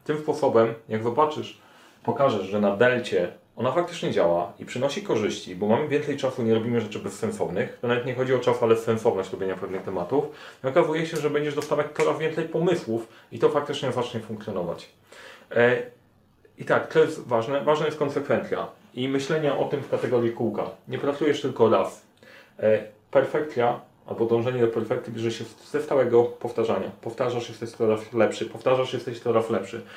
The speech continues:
Cokolwiek nie robisz, trening jakikolwiek, sportowy, sztuki walki, nie sztuki walki, jesteś coraz lepszy. Czyli planuj, rób, sprawdzaj, poprawiaj,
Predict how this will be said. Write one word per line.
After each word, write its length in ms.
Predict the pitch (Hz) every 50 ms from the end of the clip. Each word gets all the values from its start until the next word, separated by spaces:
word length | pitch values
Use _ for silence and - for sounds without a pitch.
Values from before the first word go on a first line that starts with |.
| - - - -
Cokolwiek 380 | 135 117 139 131 123 127 113 -
nie 100 | 120 113
robisz, 360 | 113 107 104 98 95 - -
trening 460 | - 113 120 117 117 113 110 107 -
jakikolwiek, 720 | 107 104 104 - - - 113 107 101 104 101 95 - - - - - - - - - _ _
sportowy, 840 | - - - 120 107 - 123 107 101 107 104 104 101 101 98 98 101
sztuki 360 | - - - 135 - - 120
walki, 400 | 107 110 107 107 104 104 - 107
nie 140 | 104 104 104
sztuki 300 | 104 - - - - 110
walki, 440 | 104 104 101 196 - - - 98 98 - - -
jesteś 400 | 104 107 104 - - 107 101 -
coraz 400 | - 95 90 87 90 - - - _ _ - -
lepszy. 300 | 95 92 90 - - - - - - - - - -
Czyli 160 | - - - - - _ _ _ -
planuj, 420 | 147 143 147 147 143 143 143 139 - - - 117
rób, 280 | 127 127 123 - - - - -
sprawdzaj, 420 | - - 110 104 101 110 101 98 98
poprawiaj, 680 | - - 113 107 - 110 107 104 113 107 104 104 104